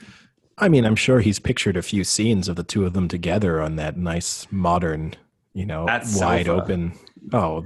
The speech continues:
Speaker 1: such a huge sofa. They could have, they could be in all sorts of positions on that thing, you know?
Speaker 2: You could fit
Speaker 1: Eh.
Speaker 2: six, eight motherfuckers on that sofa.
Speaker 1: Yeah, it could be him.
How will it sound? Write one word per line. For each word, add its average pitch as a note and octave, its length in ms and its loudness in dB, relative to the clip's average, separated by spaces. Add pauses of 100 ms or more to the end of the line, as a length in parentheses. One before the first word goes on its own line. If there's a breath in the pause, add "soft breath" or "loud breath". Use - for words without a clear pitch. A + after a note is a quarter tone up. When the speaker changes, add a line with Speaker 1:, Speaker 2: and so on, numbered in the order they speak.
(120)
Speaker 1:
such - 300 0
a F2+ 40 0
huge F#2+ 260 -2
sofa. F2 520 -2
They E2 100 -6
could E2+ 140 -8
have, E2 340 -10
they G2 100 0
could C3 120 -4
be F#2 100 0
in F#2 60 0
all G#2+ 200 2
sorts - 340 -2
of - 140 -10
positions E2 480 -6
on D#2 140 -6
that G#2 180 -2
thing, - 220 -8
you E2 100 -8
know? D#2+ 260 -6 (240 loud breath)
Speaker 2:
You - 80 -18
could A#2+ 140 -12
fit - 420 -4
Speaker 1:
Eh. F2+ 100 -6
Speaker 2:
six, C#3+ 540 -6
eight C3 220 0
motherfuckers B2 640 -2
on G#2 60 -6
that G#2 180 -6
sofa. G2+ 420 -8 (920 loud breath)
Speaker 1:
Yeah, G2+ 240 2
it F2+ 140 2
could F#2+ 120 -2
be F2 140 -2
him. A#2 600 4